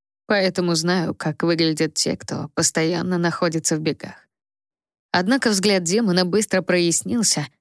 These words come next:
и он, пару раз моргнув, посмотрел на младшую Ричи ясным взором. "Ещё я сразу понял, что ты из знати". Она качала головой, не понимая, как ему удалось так быстро раскрыть их.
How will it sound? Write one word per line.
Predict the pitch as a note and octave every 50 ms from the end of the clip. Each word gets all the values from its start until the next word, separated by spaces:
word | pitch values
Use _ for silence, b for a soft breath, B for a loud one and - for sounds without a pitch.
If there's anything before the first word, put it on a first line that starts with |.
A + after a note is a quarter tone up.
| _ _ _ _ _ _ _ -
и | F#3 F#3+ G3+
он, | B3+ C#4+ C4 G3
пару | - A3 A3 G#3 F#3+ F3+
раз | F3 E3+ E3 - -
моргнув, | F3+ D#3+ D#3 D#3+ D#3+ E3 G3+ A#3 G#3 - - _ _ _ _ _ _ _
посмотрел | - C4 B3+ - A#3+ A3+ A3 - B3 B3 A3
на | F#3+ F#3 F3+
младшую | F3+ F#3 G3 G3 - - - F3+ E3 D#3+
Ричи | D#3+ G3 G#3 - - F#3+
ясным | F3+ E3+ E3+ E3 D#3+ - - E3 E3+ F3+
взором. | G3 G3 G#3 G#3+ F#3 D#3 D#3 D3+ C#3+ _ _ _ _ _ _ _ _ _ _ _ _ _ _ _ _ _ _ _
"Ещё | - E3 E3+ E3 D#3 - - -
я | - - D#3 D#3 D3+ D3+
сразу | D#3 - - F3+ F#3+ F3+ E3+ E3
понял, | D#3+ - - F#3 F#3 E3+ D#3 D#3
что | D#3 - - E3+
ты | E3 - D#3 D#3
из | E3 E3 D#3+
знати". | E3+ E3 - E3+ - - - E3 - _ _ _ _ _ _ _ _ _ _ _ _ _ _ _ _ _ _ _ _ _ _ _ _ _ _ _
Она | - F#3 F3+ E3+ D3+
качала | - F3 - - G#3 E3+ E3+ E3+
головой, | E3+ F3 E3 E3 E3 D#3+ G#3+ A3+ E3
не | E3 F3 F3+
понимая, | - A#3 A3+ A#3+ B3+ C#4 B3 G#3 G3
как | - - B3+ - -
ему | A3+ G#3 G#3 G#3
удалось | G3+ G3 F#3+ F#3 F#3 A3 B3 G#3 -
так | - G#3 F#3 G#3
быстро | G#3 A#3+ A3+ - - A3+ G#3+ G#3+
раскрыть | A3+ B3 C4 - - D4+ C#4+ G#3+ - -
их. | D3+ -